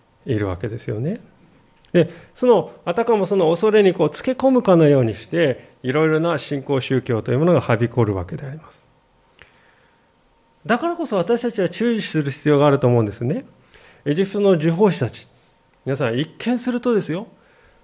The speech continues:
目覚ましいすごいことをやったように見える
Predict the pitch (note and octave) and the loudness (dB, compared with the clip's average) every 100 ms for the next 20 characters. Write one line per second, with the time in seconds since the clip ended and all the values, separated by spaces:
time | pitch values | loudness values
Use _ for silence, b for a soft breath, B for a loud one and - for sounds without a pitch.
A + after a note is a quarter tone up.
0 | b A#2+ C#3 G#3 B3 B3 C#4+ A#3 - C#3+ | b -4 -2 0 0 0 -4 -4 -4 0
1 | B3 B3+ B3 G3+ D#3 B2 B2 - D3+ D3+ | 2 2 0 4 4 4 0 -2 0 0
2 | A#2+ G#2 A2 E3 C4 G#3 | -2 -2 -2 -2 -2 -6